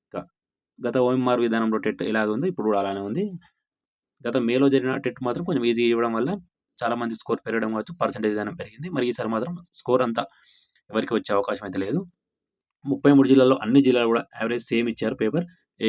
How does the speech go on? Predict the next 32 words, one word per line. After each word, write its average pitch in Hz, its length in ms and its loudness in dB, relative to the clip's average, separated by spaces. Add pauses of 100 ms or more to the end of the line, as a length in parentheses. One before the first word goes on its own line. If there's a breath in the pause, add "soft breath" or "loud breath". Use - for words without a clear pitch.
జిల్లాలో 113 240 0
కూడా 110 140 2
ఈజీ, 110 280 2
ఏ 110 100 4
షిఫ్ట్‌లో - 280 -6
కూడా 98 140 -2
హార్డ్ 101 220 -2
అనలేదు. 98 400 -6
అన్ని 107 180 -2
జిల్లాల్లో 107 320 0
యావరేజ్‌గా, 107 460 -2 (500)
అంటే - 120 -4 (680)
గత 117 160 -8 (200)
మేతో 131 320 2
పోలిస్తే 127 300 -2
మాత్రం 120 240 -2 (260)
కొంత 107 200 -6
హార్డ్‌గా 104 320 2
ఇచ్చారు. 110 300 -2 (460)
గత 123 120 2
ఓఎంఆర్ 127 420 4
విధానంలో 127 380 0
కావచ్చు, 135 240 0
డిఎస్సితో 135 400 4
పోలిస్తే 120 280 -4
మాత్రం 120 260 -4
ఆ 127 100 2
సేమ్ 123 240 -2
అలాగనే 104 280 -2
ఇచ్చారు. 139 280 -12 (540)
మరి 104 160 -2
గత 110 200 0